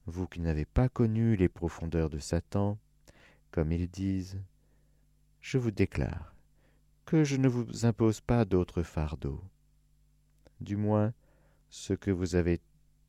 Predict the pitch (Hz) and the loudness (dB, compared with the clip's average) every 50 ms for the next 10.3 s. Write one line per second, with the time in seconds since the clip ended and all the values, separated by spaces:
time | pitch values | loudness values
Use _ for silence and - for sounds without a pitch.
0 | _ - _ - - - 92 - 104 98 90 92 92 95 104 104 90 92 92 95 | _ -20 _ -14 -10 -10 -4 -2 -2 -2 0 -2 2 4 4 4 4 4 2 2
1 | 104 - _ _ _ _ _ _ _ _ _ _ _ _ _ _ _ _ _ - | 0 -2 _ _ _ _ _ _ _ _ _ _ _ _ _ _ _ _ _ -4
2 | - 95 87 90 90 82 87 87 85 - - - - 98 90 87 76 71 67 58 | -2 0 2 2 2 2 2 0 0 -2 -6 0 2 2 2 4 2 0 -4 -6
3 | - - - _ _ _ _ _ _ _ _ _ _ _ _ _ _ - - - | -8 -10 -14 _ _ _ _ _ _ _ _ _ _ _ _ _ _ -14 -10 -6
4 | 92 87 - - - - 82 78 73 71 67 65 - 69 65 - - - 67 62 | -6 -6 -6 -4 -4 -2 -2 -2 -2 -2 -4 -4 -4 -6 -8 -8 -12 -12 -10 -10
5 | 64 - - - - - - - _ - - _ _ _ _ _ _ _ _ _ | -10 -12 -14 -16 -20 -20 -20 -20 _ -20 -20 _ _ _ _ _ _ _ _ _
6 | _ _ _ _ _ _ _ _ _ _ _ _ _ _ _ _ _ _ _ _ | _ _ _ _ _ _ _ _ _ _ _ _ _ _ _ _ _ _ _ _
7 | _ _ _ _ _ _ _ _ _ _ _ _ _ - 101 101 98 107 110 - | _ _ _ _ _ _ _ _ _ _ _ _ _ -2 0 4 4 4 4 4
8 | - - 110 110 120 143 - - _ _ _ _ _ _ _ - - _ _ - | 2 2 2 4 2 0 -2 -6 _ _ _ _ _ _ _ -20 -20 _ _ -12
9 | - - 104 107 - - 117 117 139 143 - - 135 120 123 123 - - 120 110 | -8 -4 -4 -4 0 2 4 4 4 4 6 4 4 6 6 2 0 -2 0 2
10 | 101 92 98 120 143 | 2 4 2 0 -4